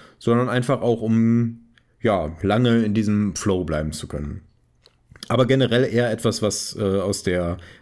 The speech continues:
Arcade-Zeit stammt, würde ich sagen. Ähm,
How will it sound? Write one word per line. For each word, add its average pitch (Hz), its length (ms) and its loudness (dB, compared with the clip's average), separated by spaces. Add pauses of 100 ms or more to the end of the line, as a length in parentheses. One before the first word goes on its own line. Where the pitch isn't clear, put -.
Arcade-Zeit 92 580 -4
stammt, 76 300 -6
würde - 100 -4
ich 82 80 -6
sagen. 80 360 -4 (1160)
Ähm, 147 680 0